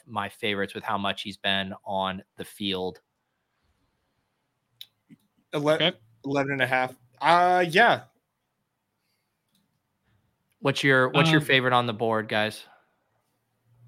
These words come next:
Speaker 3: Mine's the Elijah Mitchell one.
Speaker 1: Okay, let's do it.
Speaker 2: Is the lower?
Speaker 3: Yeah.
Speaker 2: Yeah, brilliant.
Speaker 1: I love
Speaker 2: We're
Speaker 1: it.
Speaker 2: just gonna
Speaker 1: This is
Speaker 2: keep this as
Speaker 1: trending.
Speaker 2: three? This is so, this is
Speaker 1: I
Speaker 2: so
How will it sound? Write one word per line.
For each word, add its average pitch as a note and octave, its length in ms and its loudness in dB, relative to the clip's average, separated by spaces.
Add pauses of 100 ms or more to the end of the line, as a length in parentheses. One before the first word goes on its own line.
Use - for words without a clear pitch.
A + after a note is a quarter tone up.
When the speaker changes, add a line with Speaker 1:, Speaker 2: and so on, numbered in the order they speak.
(240)
Speaker 3:
Mine's E3 340 6
the C#3+ 120 -2
Elijah C3 340 -4
Mitchell C3 300 -20
one. C#3 200 -20 (840)
Speaker 1:
Okay, A2 180 0
let's G2 220 -6
do G2+ 160 -6
it. F#2 120 -12 (200)
Speaker 2:
Is C#3 120 -4
the D3 100 0
lower? C#3 520 2 (1040)
Speaker 3:
Yeah. D3+ 100 -2 (560)
Speaker 2:
Yeah, A#2+ 180 -6
brilliant. A2+ 400 -4 (640)
Speaker 1:
I A#2 80 -8
love A2+ 100 -2
Speaker 2:
We're A2+ 80 4
Speaker 1:
it. E3 40 2
Speaker 2:
just E3 140 0
gonna A#2+ 120 6
Speaker 1:
This - 40 2
is - 100 4
Speaker 2:
keep F#3+ 60 2
this C3 180 6
as D#3 140 0
Speaker 1:
trending. D3 120 0
Speaker 2:
three? D3+ 260 4 (1200)
This - 180 2
is - 100 8
so, E3+ 220 8
this G#3 300 4
is C4 80 6
Speaker 1:
I - 40 6
Speaker 2:
so D3+ 180 2